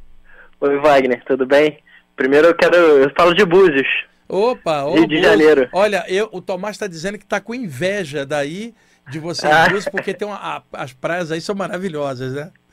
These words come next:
Speaker 1: É verdade, aqui é muito legal, as praias são lindas. Ô, Wagner, primeiro eu quero dizer que eu tô muito feliz de falar com você.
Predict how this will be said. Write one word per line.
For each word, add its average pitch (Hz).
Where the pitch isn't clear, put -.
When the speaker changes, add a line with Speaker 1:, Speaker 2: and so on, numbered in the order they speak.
Speaker 1:
É 151
verdade, 143
aqui 131
é 151
muito 147
legal, 135
as -
praias 120
são 139
lindas. 110
Ô, 139
Wagner, 139
primeiro 160
eu 180
quero 160
dizer 160
que 165
eu 165
tô 160
muito 170
feliz 139
de 127
falar 127
com 135
você. 143